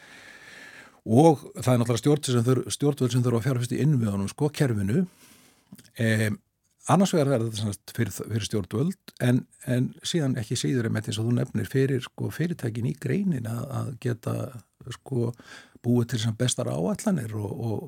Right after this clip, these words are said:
og sí-, besta stefnu til að mæta fa-, framtíðinni eins og hún verður, svo eins langt og við getum náttúrulega spáð henni.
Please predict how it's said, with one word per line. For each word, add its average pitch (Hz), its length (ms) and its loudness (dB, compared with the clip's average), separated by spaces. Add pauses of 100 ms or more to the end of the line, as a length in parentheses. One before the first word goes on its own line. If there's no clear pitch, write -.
(120)
og 107 100 -2
sí-, 127 160 -4 (160)
besta 123 240 -2
stefnu 165 480 -2
til 120 160 -4
að 113 140 0
mæta 131 400 -2
fa-, - 180 -8 (180)
framtíðinni 156 540 0
eins - 80 -4
og 123 140 -2
hún 139 100 0
verður, 147 360 -4
svo 131 280 0
eins 131 160 -2
langt 135 200 0
og 139 100 2
við 139 100 0
getum 127 240 0
náttúrulega 127 160 0
spáð 139 220 0
henni. 220 140 0